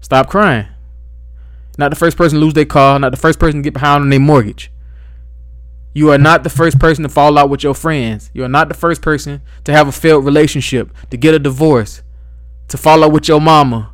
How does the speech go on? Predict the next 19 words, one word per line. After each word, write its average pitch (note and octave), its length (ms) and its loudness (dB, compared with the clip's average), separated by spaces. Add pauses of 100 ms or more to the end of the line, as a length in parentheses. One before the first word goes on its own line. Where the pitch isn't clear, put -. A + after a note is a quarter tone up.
to D#3 100 0
lose F3 360 4
your D#3+ 120 4
mama, B2+ 460 -2
to D3+ 100 -8
lose E3+ 280 2
your D#3 120 4
daddy, B2+ 440 0 (800)
to - 80 -6
not, E3+ 320 2
to F3 60 2
lose G3 280 4
your F3 140 4
grandmama. C#3+ 600 -2 (640)
You D#3 160 0
are D#3 100 4
not E3+ 280 2
the D3+ 100 -4
first D3 580 0